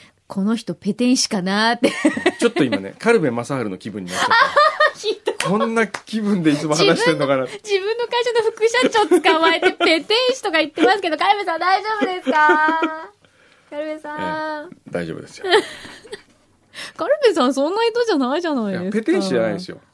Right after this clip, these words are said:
Speaker 2: うん。
Speaker 1: ペテン師ではない。
Speaker 2: うん。
Speaker 1: そこに人を騙そうという意図は決してない。
Speaker 2: ない。が？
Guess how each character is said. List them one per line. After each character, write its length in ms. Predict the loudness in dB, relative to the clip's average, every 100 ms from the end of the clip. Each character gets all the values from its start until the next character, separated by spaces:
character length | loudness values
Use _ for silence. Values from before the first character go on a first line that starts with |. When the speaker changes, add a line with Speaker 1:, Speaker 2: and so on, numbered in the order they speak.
| _
Speaker 2:
う 40 |
ん。 560 | 2 2 0 -4 -10 -14 _ _ _ _ _ _ _
Speaker 1:
ペ 120 | -4
テ 140 | -4 -6
ン 80 |
師 140 | -4 -2
で 60 |
は 100 | -2
な 100 | -4
い。 60 | -10 _ _ _ 4
Speaker 2:
う 80 |
ん。 160 | 4 4 -8 _ _ _ _ _ _
Speaker 1:
そ 200 | -2 0
こ 140 | 0
に 200 | -2 -4
人 260 | -12 -4 -2
を 100 | 0
騙 260 | 2 2
そ 180 | 0 0
う 60 | 0
と 80 | -2
い 180 | -2 -4
う 40 | -4
意 80 |
図 100 | -2
は 140 | -4 -4
決 220 | -12 -14
し 40 | -12
て 120 | -14
な 80 | -4
い。 40 | 4
Speaker 2:
な 220 | 6 4
い。 60 | -6 _ _ _ _ _ _ _ _ _ -20 -20 -20 -20 -20 -16 -8
が？ 180 | -2 -2